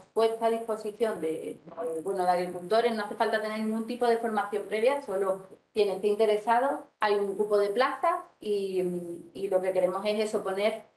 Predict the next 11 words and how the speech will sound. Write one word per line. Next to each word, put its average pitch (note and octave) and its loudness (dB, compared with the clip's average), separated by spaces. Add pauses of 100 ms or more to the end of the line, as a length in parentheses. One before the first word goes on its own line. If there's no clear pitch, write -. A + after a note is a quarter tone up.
(340)
como A#3+ 6
una C4 6
introducción B3+ 4
en F#3 -6
el F#3 -2
caso G3+ 0
de G#3+ 0
competencias A3 0
digitales A3+ 0
para A#3+ 2
poder, A3 2